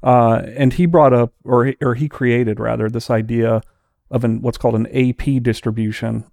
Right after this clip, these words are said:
<clears throat> which is that a probability itself can also be probabilistic. So you can have a distribution, a probabilistic distribution of a, of a probability. And he gives this great example of,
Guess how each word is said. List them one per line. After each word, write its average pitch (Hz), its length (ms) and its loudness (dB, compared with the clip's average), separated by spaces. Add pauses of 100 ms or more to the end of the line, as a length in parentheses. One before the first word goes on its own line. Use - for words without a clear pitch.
(100)
<clears throat> 135 340 4
which 127 180 0
is 120 140 0
that 120 240 0 (460)
a - 60 -2
probability 127 880 2
itself 113 680 0
can 123 140 2
also 120 320 2
be 110 320 -2
probabilistic. 110 840 -4
So - 120 -6
you 117 60 -4
can 127 100 -4
have 117 80 0
a 110 40 -2
distribution, 117 920 -2 (560)
a 117 40 -4
probabilistic 120 720 0
distribution 117 640 -4
of 110 120 -2
a, 110 260 -4
of 120 120 -6
a 113 80 -8
probability. 113 640 2
And 113 80 2
he 127 60 -2
gives 170 180 4
this 165 180 0
great 135 240 2
example 120 580 0
of, 107 260 0